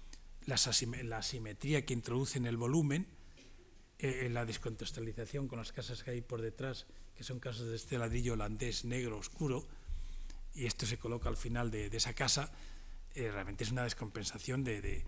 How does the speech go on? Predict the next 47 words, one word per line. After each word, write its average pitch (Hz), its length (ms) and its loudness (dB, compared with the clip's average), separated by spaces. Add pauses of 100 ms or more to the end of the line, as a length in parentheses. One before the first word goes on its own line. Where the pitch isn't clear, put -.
(140)
de 117 120 0
disonancias, 117 800 6 (220)
disonancias 117 640 2
tanto 117 460 2
volumétricas 135 680 4
como 113 220 -2
disonancias 110 560 0
cromáticas, 117 640 2 (540)
como 117 180 2
disonancias 113 480 4
de 113 80 2
verticales 110 540 0
horizontales 127 720 0 (340)
y 156 60 -4
disonancias 127 440 2
también 120 220 0
de 131 60 2
los - 100 0
paramentos 123 560 0
que - 100 -4
avanzan 117 380 0
o 110 80 0
retroceden. 107 580 -2 (280)
Es - 60 -16
decir, - 140 -14
que 120 120 -4
son 120 220 0
de 110 100 -2
una 117 140 0
complejidad, 120 680 2 (640)
eh, 120 100 0
donde 120 320 4
lo 117 140 2
que 120 80 -2
es 113 100 0
el 127 80 0
concepto 120 400 -2
de 117 80 2
paramento, 127 600 2
el 147 60 -4
concepto 113 460 -6
de 120 120 2
piel, 135 340 0
se - 140 2
ve 104 120 -2
profundamente 113 720 -2
alterado 110 520 0